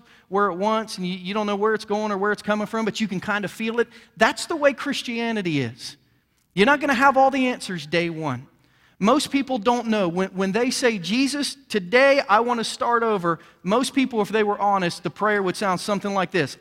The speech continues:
"I don't even know what this means, but if there is a reset button, I need it. And to-, and tonight I need to push it. And God, whatever that means for me, I don't know you like I want to,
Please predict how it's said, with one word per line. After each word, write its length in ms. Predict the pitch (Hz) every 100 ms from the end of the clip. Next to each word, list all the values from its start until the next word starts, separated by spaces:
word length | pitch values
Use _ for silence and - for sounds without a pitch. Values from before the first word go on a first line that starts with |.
| -
"I 140 | 247
don't 180 | 302 277
even 260 | 269 254 247
know 120 | 262
what 300 | 240 240 -
this 220 | 196 -
means, 680 | 180 180 139 117 123 - - _ _ _ _ _ _ _ _
but 200 | 135 165
if 160 | 160 147
there 240 | 185 -
is 160 | 254 -
a 60 | 254
reset 500 | 226 208 - 156 131
button, 440 | 139 127 139 143 - _ _ _ _ _ 139
I 40 |
need 220 | 151 139
it. 120 | 113 - _ _ _ _ _ _ _ _ _ _ _ _ _ _ _ _ _ _ _ _
And 100 | -
to-, 160 | - 139 -
and 160 | 135
tonight 300 | 147 135 127
I 60 | 127
need 160 | 131 131
to 60 |
push 280 | 120 120 -
it. 80 | 117 _ _ _ _ _ _ _ _ _ _
And 120 | 139
God, 260 | 127 160 175
whatever 460 | 151 151 170 285 247
that 300 | 208 202 170
means 560 | 170 185 196 196 - - _
for 220 | - 170
me, 420 | 160 131 113 - _ _ _ _ _ _ _
I 100 | 156
don't 240 | 196 180 175
know 160 | 185
you 200 | 202 214
like 260 | 208 202 214
I 100 | 214
want 260 | 208 214 -
to, 300 | 226 220